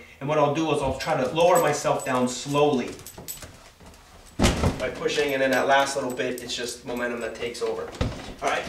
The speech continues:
so now getting up. All right, at this table here, there's a little lip here. So I can use that to kind of push up against. And I'll show you when that's not there how to, how I get up as well.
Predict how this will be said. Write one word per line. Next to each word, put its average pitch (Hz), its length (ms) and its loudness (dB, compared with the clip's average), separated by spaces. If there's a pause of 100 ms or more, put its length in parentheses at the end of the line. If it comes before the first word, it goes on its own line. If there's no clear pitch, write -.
(300)
so - 100 6
now - 160 4
getting 214 320 6
up. - 340 6 (2250)
All - 60 -4
right, - 220 -2 (260)
at - 200 4
this 208 160 2
table 190 300 6
here, 151 580 4 (240)
there's 151 200 0
a 151 40 -2
little 143 220 4
lip 135 240 2
here. 120 360 -4 (440)
So - 180 -4
I 139 120 6
can 143 220 0
use 160 260 -2
that 156 260 2
to - 60 -12
kind 143 280 0
of - 340 0 (280)
push 147 200 -2
up - 160 2
against. - 640 0 (600)
And 139 160 -4
I'll 135 80 2
show 165 240 4
you 139 300 6 (380)
when 139 140 -2
that's 127 240 0
not 151 240 2
there 127 100 0
how 123 140 0
to, 123 120 -2
how - 180 2
I 120 80 -2
get 123 100 0
up 120 80 0
as 120 140 -6
well. - 300 -4